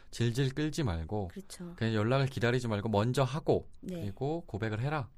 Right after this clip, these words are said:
Speaker 2: 그렇죠.
Speaker 1: 근데 백수원 기자 얘기를 듣다 보니까 썸을 타고 있는 것과 어장관리를 당하고 있을 때 그 느낌이 비슷할 수도 있다는 생각이 들어요.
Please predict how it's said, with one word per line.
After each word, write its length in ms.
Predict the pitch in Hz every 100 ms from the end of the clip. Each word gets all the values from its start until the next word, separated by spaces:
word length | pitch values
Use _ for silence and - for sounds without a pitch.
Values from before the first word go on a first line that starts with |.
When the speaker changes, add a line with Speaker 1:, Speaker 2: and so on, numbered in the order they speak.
| - -
Speaker 2:
그렇죠. 400 | 202 - 208 196 _ _
Speaker 1:
근데 300 | - - 165 - -
백수원 340 | 135 135 208 185
기자 200 | 170 147
얘기를 220 | 131 135
듣다 280 | 127 156 139
보니까 840 | 110 110 101 95 95 104 95 87 - -
썸을 360 | 180 208 214
타고 280 | 208 180 165
있는 360 | 123 117 117 107
것과 500 | 95 - 135 160 185 - - -
어장관리를 640 | 110 165 185 180 165 156
당하고 480 | - 123 170 185 151
있을 240 | 131 135
때 240 | - 123 117
그 80 | 113
느낌이 340 | 101 - 127
비슷할 380 | 123 135 185 185
수도 180 | - 113
있다는 480 | - - 175 175
생각이 320 | 147 151 139 110
들어요. 560 | 92 87 87 113 95